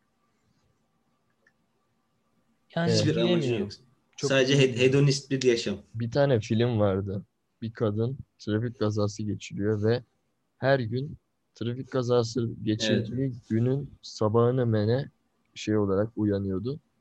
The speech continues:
Speaker 3: Sonra
Speaker 2: Neydi
Speaker 3: bizim
Speaker 2: o?
Speaker 3: başrolümüzdeki erkek de onu her gün kendine aşık etmeye çalışıyordu. Çok romantik güzel bir filmdi. O aklıma geldi. Acaba ismi neydi cidden?
Speaker 1: Ulaş
Speaker 2: Ben onu
Speaker 1: ve
Speaker 2: izlememiş
Speaker 1: duygusal
Speaker 2: olabilir miyim?
Speaker 1: filmleri.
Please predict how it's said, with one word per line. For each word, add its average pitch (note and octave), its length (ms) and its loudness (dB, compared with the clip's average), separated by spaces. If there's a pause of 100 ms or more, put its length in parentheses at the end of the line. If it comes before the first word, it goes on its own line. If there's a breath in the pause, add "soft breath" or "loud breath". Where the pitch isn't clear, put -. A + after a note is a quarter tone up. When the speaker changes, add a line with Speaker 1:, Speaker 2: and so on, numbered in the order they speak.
(120)
Speaker 3:
Sonra B2 200 2
Speaker 2:
Neydi C3+ 120 2
Speaker 3:
bizim G2+ 200 -2
Speaker 2:
o? G#2 40 -12
Speaker 3:
başrolümüzdeki A2+ 840 -2
erkek A2 440 -4
de A#2+ 80 -2
onu A#2 400 0 (340)
her A#2+ 120 2
gün A#2+ 240 -2
kendine A2+ 340 -2
aşık A2+ 340 -4
etmeye G#3+ 340 -6
çalışıyordu. - 600 -12
Çok G2+ 200 -8 (520)
romantik G2+ 480 -4
güzel G2+ 280 -4
bir G#2 80 -8
filmdi. G#2+ 300 -6
O A2 200 0
aklıma G2 280 -8
geldi. G#2 480 -8
Acaba A2 300 0
ismi G#2 380 -6
neydi G#2 220 -2 (120)
cidden? - 400 -14 (1500)
Speaker 1:
Ulaş A#2+ 300 0
Speaker 2:
Ben C3+ 40 2
onu D3 120 2
Speaker 1:
ve C#3 60 2
Speaker 2:
izlememiş B2+ 400 2
Speaker 1:
duygusal A#2 200 0
Speaker 2:
olabilir A#2+ 200 0
miyim? A2 200 -4
Speaker 1:
filmleri. G#2+ 260 -2